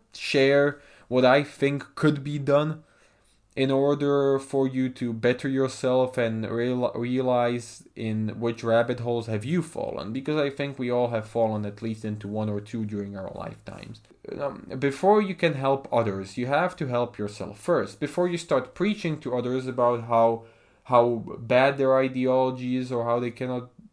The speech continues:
take it so seriously, you have to understand where you have made a mistake and try to work on that. We all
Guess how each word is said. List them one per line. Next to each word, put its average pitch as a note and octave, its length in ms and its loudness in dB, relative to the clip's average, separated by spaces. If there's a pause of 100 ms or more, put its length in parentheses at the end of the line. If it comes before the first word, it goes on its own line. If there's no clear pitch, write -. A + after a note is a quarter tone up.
take B2+ 240 -4
it C3 120 -4
so A#2 140 -6
seriously, C3+ 640 -4
you B2+ 120 -2
have E3 280 0
to C#3+ 140 -4
understand C3 640 -4
where A#2+ 100 -2
you C#3 300 -2
have A2+ 180 -2
made G2+ 280 -4
a - 20 -12
mistake G#2 640 -10 (240)
and B2+ 160 -2
try C#3 200 2
to C#3 140 -6
work A#2 320 -2
on A2 160 -2
that. E3+ 320 -6 (680)
We D3 280 0
all F#3+ 640 8